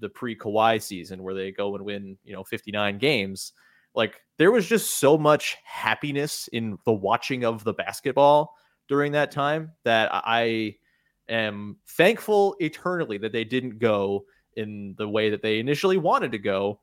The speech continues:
tanking for Andrew Wiggins. And boy, oh boy, that would have worked out really well. Um, you know, had that all, th-, th-, th-, that dumb luck thing of getting the number one pick, which was unlikely for anybody because that's just how lottery odds work. Like,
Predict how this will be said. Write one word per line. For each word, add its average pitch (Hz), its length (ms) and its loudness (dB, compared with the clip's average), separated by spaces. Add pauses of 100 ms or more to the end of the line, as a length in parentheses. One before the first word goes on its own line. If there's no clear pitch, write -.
(160)
tanking 139 400 -2
for 147 220 0
Andrew 147 380 4
Wiggins. 120 440 2
And 104 160 -10
boy, 143 140 2
oh 147 100 4
boy, 139 260 4
that 143 200 4
would 113 80 -2
have 101 100 -8
worked 98 220 -10
out 101 180 -8 (360)
really 101 220 -8
well. 110 360 0 (300)
Um, 101 540 -2 (180)
you 120 100 -10
know, 104 100 -6
had 104 160 -6
that 101 120 -2
all, 101 380 -4 (100)
th-, 113 140 -12
th-, 104 140 -6
th-, 113 180 0
that 127 260 0
dumb 147 280 2
luck 135 280 2
thing 127 340 0
of 110 140 -2
getting 120 240 -2
the 117 80 -6
number 110 280 -6
one 110 180 -4
pick, 117 220 -4 (100)
which 101 220 -10
was 101 120 -6
unlikely 104 480 -4
for 123 200 -6
anybody 135 480 0
because 110 340 -16
that's - 180 -12
just - 180 -16 (120)
how 104 140 -2
lottery 107 400 -4
odds 98 260 -8
work. 101 260 -8 (600)
Like, 107 220 -4